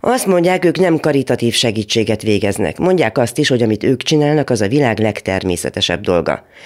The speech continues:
Mert ha adott egy fogyatékos gyereket nevelő család, vagy egy fogyatékkal élő felnőtt, akkor nem arra kell gondolni, hogy a világ dőlt össze, hanem meg kell keresni azt, hogy mi a legjobb megoldás. Semmiképpen sem az, hogy bezárva, örömtelenül és reménytelen szegénységben éljenek.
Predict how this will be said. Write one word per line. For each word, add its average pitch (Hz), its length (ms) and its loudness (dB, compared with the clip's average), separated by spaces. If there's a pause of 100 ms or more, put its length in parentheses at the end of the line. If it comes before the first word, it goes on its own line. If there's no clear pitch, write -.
(240)
Mert 156 260 0
ha 147 100 2
adott 180 320 0
egy 120 160 -2
fogyatékos 123 640 0
gyereket 107 380 -2
nevelő 104 400 0
család, 104 400 0
vagy 101 140 0
egy 95 140 -2
fogyatékkal 110 640 0
élő 101 200 2
felnőtt, 104 600 -2 (360)
akkor 160 240 0
nem 202 200 2
arra 123 200 2
kell 110 200 0
gondolni, 110 400 2
hogy 107 140 2
a 101 60 2
világ 127 280 2
dőlt 101 260 0
össze, - 280 -2
hanem 117 240 2
meg 143 200 2
kell 98 160 -4
keresni 110 480 -2
azt, 123 180 -2
hogy 123 120 -2
mi 110 120 0
a 104 60 2
legjobb 92 300 -2
megoldás. 76 680 -4 (580)
Semmiképpen 185 580 2
sem 123 220 2
az, 127 140 0
hogy 104 160 0
bezárva, 104 640 0
örömtelenül 127 720 2
és 151 160 2
reménytelen 101 640 0
szegénységben 95 760 -2
éljenek. 76 520 -2